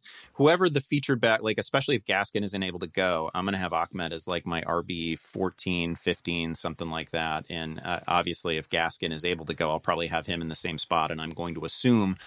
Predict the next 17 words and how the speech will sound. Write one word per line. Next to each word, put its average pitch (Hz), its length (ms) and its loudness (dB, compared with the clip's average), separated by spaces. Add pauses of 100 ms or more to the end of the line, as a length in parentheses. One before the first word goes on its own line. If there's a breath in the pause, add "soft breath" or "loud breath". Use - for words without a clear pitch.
(200 loud breath)
that 101 100 4
he'll 101 140 4
be 98 120 4
in 92 140 0
line 85 220 0
for 92 120 -4
something 80 300 -4
like 76 160 -6
sixteen 76 380 -6
touches, 82 340 -6
but 92 120 4
it's 90 140 0
a, 85 220 2
it's 101 160 2
a 87 60 -2
great - 260 -4
spot. - 260 -10